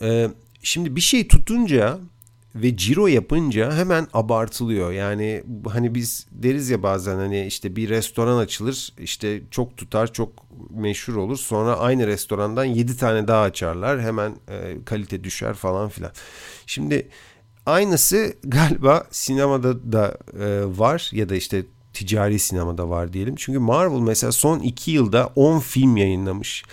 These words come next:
Filmlerinin yanı sıra bir de Disney Plus var biliyorsun. Orada da birçok dizi yayınlanıyor.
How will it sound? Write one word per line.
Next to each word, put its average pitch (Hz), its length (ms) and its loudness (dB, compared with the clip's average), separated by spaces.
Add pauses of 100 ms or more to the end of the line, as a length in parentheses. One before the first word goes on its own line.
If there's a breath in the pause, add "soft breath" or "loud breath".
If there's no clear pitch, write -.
(240 loud breath)
Filmlerinin 139 460 4
yanı 147 220 4
sıra 156 220 0
bir 131 60 0
de 131 120 2
Disney 127 340 2
Plus 131 340 2
var 95 200 2
biliyorsun. 92 320 -2
Orada 107 320 0
da 98 100 0
birçok - 360 -2
dizi 101 220 2
yayınlanıyor. 95 680 2